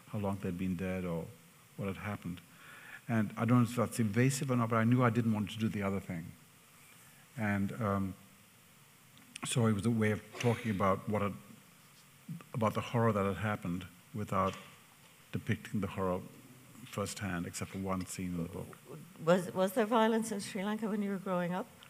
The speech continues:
Speaker 2: there?
Speaker 1: There was some violence, in S-, yeah, certainly, yeah, there was, but on a very small scale
Speaker 2: Right.
Speaker 1: compared to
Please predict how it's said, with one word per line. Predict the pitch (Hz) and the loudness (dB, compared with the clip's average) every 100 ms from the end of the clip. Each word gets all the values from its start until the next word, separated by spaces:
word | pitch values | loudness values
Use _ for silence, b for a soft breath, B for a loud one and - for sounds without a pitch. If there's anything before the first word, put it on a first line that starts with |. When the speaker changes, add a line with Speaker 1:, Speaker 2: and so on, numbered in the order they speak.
| - | -10
Speaker 2:
there? | 208 185 226 - | -6 -4 -6 -6
Speaker 1:
There | - 160 | 4 6
was | 160 | 6
some | - 190 | 6 6
violence, | 156 113 101 | 8 8 4
in | 107 | -2
S-, | - - | -6 -4
yeah, | 131 113 | -2 0
certainly, | - 120 95 87 104 | 2 2 2 -2 -2
yeah, | 107 92 | 0 0
there | 107 | 0
was, | 110 104 92 - 113 | 0 0 -2 -6 0
but | 113 101 - - | 2 2 -2 -6
on | 120 113 | 0 0
a | 113 | 2
very | 110 110 | 2 2
small | - - 107 98 | 2 -2 -2 -2
scale | - - 113 95 | -6 -2 0 0
Speaker 2:
Right. | 95 | -2
Speaker 1:
compared | 104 127 107 98 - | -4 -2 -2 -4 -6
to | - 92 | -6 -6